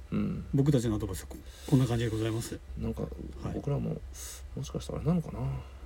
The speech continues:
Speaker 1: どっかでそういうことが行われてんのかな。
Speaker 2: ある、あると思う。
Speaker 1: いえ、娘から聞いてないだけで。
Speaker 2: いや、あると思う。
Speaker 1: うん。
Speaker 2: うん。はい。ってことで、ちょっと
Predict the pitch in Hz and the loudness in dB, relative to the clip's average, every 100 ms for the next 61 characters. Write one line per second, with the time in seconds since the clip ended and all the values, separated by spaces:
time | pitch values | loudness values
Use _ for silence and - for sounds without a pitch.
0 | - 135 - 117 - - 113 120 147 165 | -4 -4 0 0 0 0 2 2 0 0
1 | 147 113 - - - - - - - - | 2 2 0 -8 -12 -14 -14 -14 -16 -14
2 | - - - - - - - - - - | -14 -14 -12 -10 -10 -10 -10 -12 -12 -12
3 | - - - - - - - - 120 120 | -14 -12 -12 -14 -14 -14 -8 -4 4 4
4 | 113 117 - 156 - - - - - - | 6 4 4 4 2 -6 -10 -14 -16 -16
5 | - - - 156 143 156 170 180 131 147 | -14 -10 6 10 10 10 8 8 6 4
6 | - - - - - - - - 107 110 | 2 -4 -16 -14 -10 -8 -6 -2 2 4
7 | 107 92 107 101 98 92 92 165 139 - | 4 2 2 4 4 2 0 2 2 6
8 | 170 156 110 104 - - - - - - | 6 6 2 -2 -6 -8 -6 -6 -8 -4
9 | 107 92 - - - - - - - - | -4 -4 -8 -14 -16 -16 -16 -14 -14 -14
10 | - - - - - - - 92 - - | -14 -16 -16 -16 -16 -2 0 0 -2 -10
11 | - - - - - - - - - 123 | -10 -10 -10 -12 -12 -12 -12 -14 -2 2
12 | 123 123 101 98 202 117 165 | 4 4 2 2 4 6 6